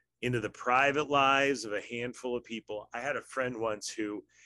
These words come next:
he would say that you knew a movie was gonna be, like,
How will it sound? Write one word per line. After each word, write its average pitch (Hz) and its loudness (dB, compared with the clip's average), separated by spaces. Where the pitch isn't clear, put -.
he - 0
would 131 2
say 131 6
that 113 -2
you 135 -2
knew 135 0
a 147 4
movie 131 -2
was 113 -4
gonna 117 -4
be, 110 -4
like, 98 -2